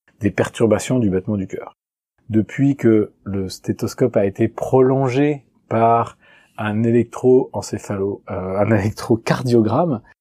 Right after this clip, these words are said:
eh bien, euh, euh, le cardiologue peut être sourd. Euh, c'est surtout la capacité de son œil à détecter, euh, des perturbations, euh,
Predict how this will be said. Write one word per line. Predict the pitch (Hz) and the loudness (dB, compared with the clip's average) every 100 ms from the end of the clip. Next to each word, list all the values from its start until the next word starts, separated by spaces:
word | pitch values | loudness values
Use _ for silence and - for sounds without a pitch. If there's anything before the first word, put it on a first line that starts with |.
| _ - | _ -10
eh | 104 | 0
bien, | 107 117 120 - | 2 4 2 -2
euh, | 98 92 87 85 82 _ _ _ - | -4 -2 -4 -8 -14 _ _ _ -20
euh, | - - | -18 -14
le | 101 | -10
cardiologue | 98 104 104 104 113 101 92 85 | -2 2 4 4 4 2 -4 -6
peut | - 95 | -4 -4
être | 87 87 | -4 -10
sourd. | - 185 208 - _ _ - | -6 -4 -4 -6 _ _ -16
Euh, | 95 90 87 85 - | -12 -10 -10 -10 -10
c'est | - 110 | -4 -4
surtout | - 127 - - 143 143 - _ _ | -2 -4 -4 -4 -2 -2 -6 _ _
la | 107 | -6
capacité | - 117 127 - 117 131 | 0 0 0 -2 0 2
de | 113 | 2
son | 104 113 | 0 -2
œil | 113 110 | 0 0
à | |
détecter, | 95 98 95 107 - - 117 117 _ _ _ | 0 -2 -2 -4 -4 0 0 0 _ _ _
euh, | 101 95 | -12 -6
des | 98 107 | 0 0
perturbations, | - 117 - - 147 135 123 - 135 131 123 _ _ _ _ _ - | 0 -2 -2 0 2 4 2 -2 -6 -6 -12 _ _ _ _ _ -12
euh, | 104 92 | -8 -8